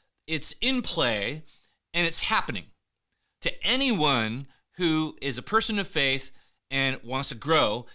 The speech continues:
in their relationship with God. And that, that cloudiness and that, that optional mentality when it comes to God and what he says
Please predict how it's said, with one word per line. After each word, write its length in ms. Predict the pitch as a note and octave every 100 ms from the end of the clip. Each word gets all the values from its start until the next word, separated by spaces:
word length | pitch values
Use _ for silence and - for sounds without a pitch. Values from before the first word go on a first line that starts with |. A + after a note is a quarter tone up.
| _ -
in 100 | C3
their 140 | B2+
relationship 760 | C3 B2+ C3+ A2+ - A2 G#2 - _ -
with 220 | D3 D3
God. 340 | F3+ F3 A2 - - _ _ _ -
And 160 | F3+ G3+
that, 240 | G#3 F#3+ - E3+
that 180 | E3+
cloudiness 960 | - - B3 B3 F#3 A2+ C#2 - - - _ _ _ _ -
and 240 | D#3+ E3 E3+
that, 280 | E3 - D3
that 240 | D3 - - -
optional 520 | G3+ - G#3 F#3 E3
mentality 840 | D#3+ C#3+ - F3 F3 C3 G2 - _ _ _
when 140 | D3
it 80 | C#3
comes 260 | E3+ E3 -
to 100 | B2+
God 440 | F3+ F#3+ F#3 F3
and 160 | D3 A#2+
what 100 | A#2
he 60 |
says 640 | A2+ F#3 F3 E3 D#3+ C#3+